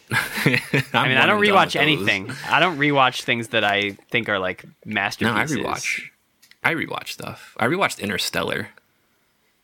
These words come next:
Speaker 2: Oh,
Speaker 1: for, like,
Speaker 2: God.
Speaker 1: the fourth or fifth time.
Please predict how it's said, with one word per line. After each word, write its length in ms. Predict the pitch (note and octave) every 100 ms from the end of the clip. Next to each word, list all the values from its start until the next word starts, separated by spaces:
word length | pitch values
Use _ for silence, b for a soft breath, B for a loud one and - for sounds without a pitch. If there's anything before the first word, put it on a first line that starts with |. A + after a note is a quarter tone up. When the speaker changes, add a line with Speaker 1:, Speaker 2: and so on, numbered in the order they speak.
| -
Speaker 2:
Oh, 240 | C3 C#3
Speaker 1:
for, 60 | G#2
like, 120 | D#2+
Speaker 2:
God. 360 | A#2 B2 B2 F2+
Speaker 1:
the 40 |
fourth 400 | F2+ F#2 G2 -
or 80 | F#2+
fifth 320 | - G2+ G2+
time. 400 | - E2 D2 G#2